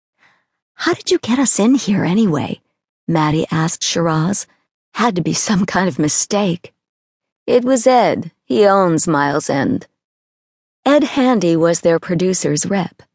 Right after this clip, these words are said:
and Shiraz's words were not hyperbole. The New York Times arts section had recently run a front-page profile entitled, "Ed Handy Owns Miles End."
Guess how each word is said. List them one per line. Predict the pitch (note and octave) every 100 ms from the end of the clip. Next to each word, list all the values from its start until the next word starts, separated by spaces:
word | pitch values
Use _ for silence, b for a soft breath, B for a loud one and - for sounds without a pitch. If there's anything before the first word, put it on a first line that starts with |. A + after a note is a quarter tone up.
| _ _ _ -
and | G3+
Shiraz's | G3+ G#3 A3 C#4 A#3+ A3
words | A3 C4 A#3+ G3+ -
were | F#3+
not | G3 C#4+ D4 C#4
hyperbole. | - - C4 A#3+ D#3+ D3+ F3 _ _ _ _ _ -
The | G3
New | G#3
York | A#3 A3+ A#3+
Times | - A3 G#3+ G#3+ -
arts | A#3+ B3+ - -
section | - F3 - F#3 F#3
had | F#3+ F#3+
recently | F#3+ C4 D4 C4+ B3+
run | G#3 F#3+
a | F3+
front-page | - - C4 - - A#3 A3+ -
profile | A#3+ A3+ - D3 D3+
entitled, | E3 E3 E3+ F3 E3+ E3+ F3+ _ _ _ _ _ -
"Ed | A3+ A#3+
Handy | C4+ A#3+ F#3 D3 D#3+ -
Owns | G3+ D#3 C#3+ D3+ D#3+
Miles | D#3+ D3 D3+ E3 D#3+
End." | D3 C#3+ C#3+